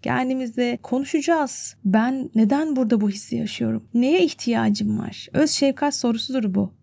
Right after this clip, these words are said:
Burada benim neye ihtiyacım var? Artık çocuk değilim, yalnız değilim. Ben bu ihtiyacımı kendim karşılayabilirim.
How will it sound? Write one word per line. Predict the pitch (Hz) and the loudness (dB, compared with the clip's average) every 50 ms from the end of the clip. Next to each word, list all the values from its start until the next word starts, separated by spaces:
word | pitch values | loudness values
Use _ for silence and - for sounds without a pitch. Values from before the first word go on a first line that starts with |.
| _ | _
Burada | 214 233 277 294 269 - 262 220 | -4 -2 -2 0 2 2 2 2
benim | 226 226 240 220 202 190 | 2 2 4 4 4 4
neye | 190 190 226 294 | 4 4 4 2
ihtiyacım | 311 - - 196 202 220 208 202 196 - 208 208 208 | 0 -2 -2 -2 -2 0 -2 -4 -2 -2 0 0 0
var? | 208 202 196 - - _ - | -2 -4 -6 -12 -10 _ 0
Artık | 233 277 302 294 - 311 - - | 0 0 0 0 -2 -4 -6 -2
çocuk | - 233 214 202 254 - - | 0 0 0 0 -2 -2 0
değilim, | 220 214 214 220 220 220 214 208 | 2 4 6 6 4 4 2 2
yalnız | 190 202 214 208 208 214 214 233 233 214 190 185 | 2 2 4 4 4 2 2 0 -2 -2 2 4
değilim. | 196 202 214 214 208 196 185 - - - | 6 6 6 6 4 2 0 -2 -2 0
Ben | 233 247 277 285 269 | 0 2 2 2 0
bu | 262 | 0
ihtiyacımı | 254 233 - - - 247 247 240 240 226 214 233 240 247 | 0 -2 -4 -6 -6 -4 -4 -2 -2 -2 -2 -2 -4 -4
kendim | - - 226 214 220 220 208 233 233 233 | -4 -4 -2 0 0 0 0 0 -2 -4
karşılayabilirim. | - - - 196 190 185 - - 202 196 196 214 214 208 202 202 214 208 214 202 | -8 -10 -8 -8 -6 -6 0 2 4 4 4 4 4 4 4 4 2 0 -2 -4